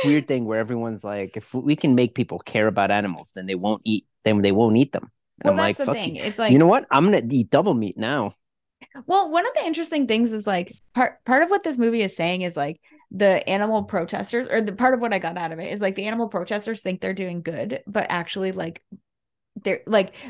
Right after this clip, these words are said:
Speaker 2: they, they're, they're protesting, like, the circus, right?
Speaker 1: Mm-hmm.
Speaker 2: And then once those circus animals leave the circus, they kind of leave, and they
Speaker 1: Oh,
Speaker 2: don't, like,
Speaker 1: they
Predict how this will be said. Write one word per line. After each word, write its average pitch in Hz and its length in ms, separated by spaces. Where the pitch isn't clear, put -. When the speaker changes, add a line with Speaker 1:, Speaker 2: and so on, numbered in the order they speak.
Speaker 2:
they, 240 260
they're, 226 380
they're 220 160
protesting, 311 540
like, 233 340
the 220 80
circus, - 680
right? 208 340
Speaker 1:
Mm-hmm. 135 180
Speaker 2:
And 233 140
then 226 100
once 226 160
those 240 140
circus 262 280
animals 202 440
leave 240 220
the 196 80
circus, 220 460
they 214 160
kind 226 200
of 190 120
leave, 185 600
and 220 140
they 214 100
Speaker 1:
Oh, - 140
Speaker 2:
don't, 120 100
like, 156 220
Speaker 1:
they - 40